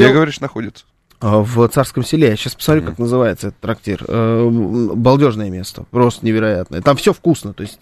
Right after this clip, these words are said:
Speaker 1: э, все, вся еда обалденно вкусная. И котлету я пожарскую съел классную, и борща навернул. Всё там очень хорошее. Народу битком.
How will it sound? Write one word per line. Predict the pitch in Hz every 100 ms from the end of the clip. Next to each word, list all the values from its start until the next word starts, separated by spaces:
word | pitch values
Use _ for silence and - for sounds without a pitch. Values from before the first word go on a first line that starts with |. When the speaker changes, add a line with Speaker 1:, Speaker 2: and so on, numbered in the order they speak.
| _
Speaker 1:
э, | 117 110
все, | - - 131 120 - -
вся | - 151
еда | 131 147 294 294
обалденно | 123 135 139 202 262
вкусная. | 185 - 120 - 90
И | 113 110 -
котлету | 113 - 175 190 143
я |
пожарскую | 123 123 110 - 110
съел | - 110
классную, | 101 110 104 - 107
и |
борща | 120 135 - 147
навернул. | 139 120 113 117 107 - -
Всё | - - 190
там | 156 151
очень | 151 -
хорошее. | 113 107 87 92 107
Народу | 117 127 127 135 170 185 143
битком. | 127 117 139 117